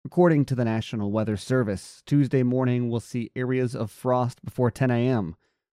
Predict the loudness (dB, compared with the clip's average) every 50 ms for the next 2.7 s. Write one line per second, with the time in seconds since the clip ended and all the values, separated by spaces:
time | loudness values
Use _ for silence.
0 | _ _ -4 -2 -2 0 0 0 0 0 -2 -2 -2 -4 -2 -2 -4 -6 -2 0
1 | 0 0 2 0 -2 -4 -6 -6 -6 -6 -4 -4 -2 -2 -2 -2 -2 -4 -4 -8
2 | -10 -10 -8 -12 -12 -10 -6 -4 -2 -2 -2 -4 -8